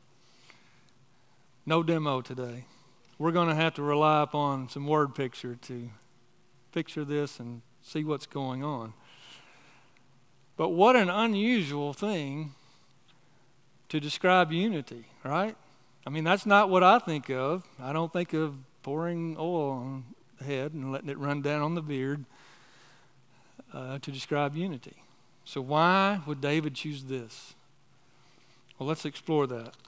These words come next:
In historical context, the Israelites had been delivered out of slavery from Egypt by God's power through the God-appointed leadership of Moses and Aaron. The book of Exodus chronicles all this in great detail.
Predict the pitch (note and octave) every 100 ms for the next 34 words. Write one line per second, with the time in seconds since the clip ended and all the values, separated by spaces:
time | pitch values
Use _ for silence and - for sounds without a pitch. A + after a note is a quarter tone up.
0 | - _ _ - - _ _ - - -
1 | - - - - _ _ D#3+ D#3+ E3 -
2 | F#3+ A3 G#3+ F#3+ F3 E3 D3 C3+ B2 C3+
3 | - - - - - - _ - - -
4 | _ _ _ _ D3 D#3+ A#3 F#3+ D#3 D3+
5 | D#3 - C#3+ D3+ D3 C#3+ E3+ E3+ D#3+ D#3+
6 | E3 - D#3 D3+ D3 C3+ C#3 C3+ - -
7 | E3 D3 C#3 B2+ C3 _ - D3+ C#3 C#3+
8 | D3 D#3+ - D#3+ C#3 C3+ C#3+ C3+ D3+ C#3
9 | C3+ C#3+ D3+ E3 D#3+ - D3+ C#3 C#3+ C#3+
10 | C3+ - C3+ B2+ B2+ C3 C#3 C3+ C#3+ D3
11 | D#3+ D#3 G#2 G#2 - _ _ _ _ _
12 | - - - - - _ C3+ C3+ D3+ C#3+
13 | C#3+ D#3 - D3+ D#3 - - D3+ D3+ -
14 | C3+ C3+ C#3+ C#3 C#3+ - C3 B2+ C3+ D3
15 | D3 - C3 A#2+